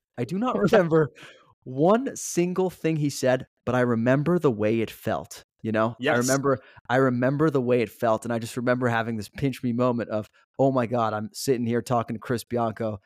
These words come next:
Speaker 1: He's not, he's never gonna remember my name if I run into him again, but you know what? This was, this was awesome. This was worth it." Not to mention, then I sat down, had the sandwich, and it's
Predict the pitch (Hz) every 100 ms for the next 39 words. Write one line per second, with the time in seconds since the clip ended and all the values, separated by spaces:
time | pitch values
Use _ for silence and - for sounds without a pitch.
0 | _ - 120 156 135 135 160 185 151 131
1 | 117 120 117 113 110 117 113 110 - 110
2 | 113 120 110 117 107 101 107 104 107 120
3 | 120 123 120 135 156 - _ _ _ _
4 | _ - 139 - 110 107 - 123 120 127
5 | 127 - 120 - 107 123 113 - 82 _
6 | _ 143 190 185 143 160 - 110 101 -
7 | 131 117 - 143 143 - 113 107 104 _
8 | _ _ - 175 202 135 - 107 101 101
9 | - - 131 127 -